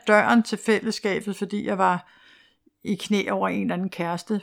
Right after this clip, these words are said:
Men jeg vidste bare godt, hvad konsekvenser min kæresteforhold havde haft. Så selvom jeg oprindeligt ville ind til slagdøren, fordi jeg ville også have taget et forhold, som hende der, hun havde,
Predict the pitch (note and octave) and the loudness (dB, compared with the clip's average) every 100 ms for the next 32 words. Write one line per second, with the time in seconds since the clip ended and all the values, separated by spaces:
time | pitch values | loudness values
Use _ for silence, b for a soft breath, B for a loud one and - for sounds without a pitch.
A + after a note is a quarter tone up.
0 | - G#3+ G#3 G3 F#3 A3 A3 G#3+ G#3 G3 | -4 0 2 4 2 0 4 4 4 4
1 | F#3+ G3+ - G#3 F#3 - A3+ A3+ A3+ G#3+ | 2 0 -2 -4 -4 -4 -4 -2 2 2
2 | F3+ - F#3 - G#3+ G#3 F#3+ F#3 D#3+ F3 | 2 0 -2 -2 -4 -2 0 0 -2 -4
3 | D#3 A3 A3+ - - b b b b b | 2 4 4 0 -20 b b b b b
4 | b - G#3 - C4 C4+ A#3 F3 - G#3+ | b -6 -2 4 6 8 6 4 4 2
5 | A#3+ A3 G3 G3 - A3 F#3+ F3 - - | 4 2 0 -2 -2 0 0 -2 -6 -18
6 | - - G#3 G3 F#3 G3 G3+ G3 G3 G3+ | -16 -4 0 2 2 0 0 0 -2 2
7 | C4+ B3 F#3 C4 B3 C4 - B3+ C4 - | 6 6 6 4 2 2 6 6 6 0
8 | - A#3 B3+ B3+ B3 B3+ A3+ B3 B3 B3+ | 0 2 4 4 4 0 4 4 6 4